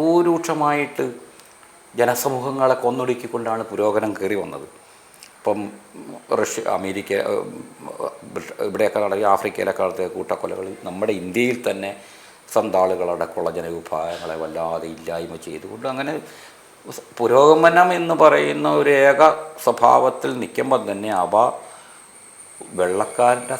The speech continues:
ശ്രേഷ്ഠത ഉറപ്പിക്കാനും ആ പുരോഗതിയെ ന്യായീകരിക്കാനും, അതായത് ഗ്രാംഷി പറയുന്നൊരു വാക്ക് നിങ്ങളെ അവർ കൊല്ല-, നമ്മളെ കൊല്ലുന്നത്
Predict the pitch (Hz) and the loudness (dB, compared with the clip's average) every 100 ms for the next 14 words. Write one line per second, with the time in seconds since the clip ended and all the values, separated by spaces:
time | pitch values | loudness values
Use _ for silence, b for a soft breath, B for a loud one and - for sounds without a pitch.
0 | - 76 78 - 80 87 85 71 71 73 | -6 -6 -6 -4 -4 -2 -4 -6 -8 -10
1 | - 69 - - - - - 107 127 - | -8 -6 -6 -8 -8 -8 -8 -6 -6 -6
2 | 85 98 110 127 123 147 151 123 95 90 | -2 0 0 -2 2 2 4 4 0 -2
3 | 87 85 80 80 101 107 120 135 156 151 | -6 -6 -6 -6 -6 -2 -2 -4 0 2
4 | 151 151 143 135 - 147 139 - B B | 4 4 6 6 6 0 -4 -8 B B
5 | B B 104 113 131 147 165 170 170 143 | B B -6 -4 2 4 4 4 2 2
6 | 131 131 - - - 107 104 107 123 135 | 4 2 0 -4 -2 -2 -2 0 4 4
7 | - 113 113 117 131 123 117 92 | 2 -2 -2 0 0 2 -2 -2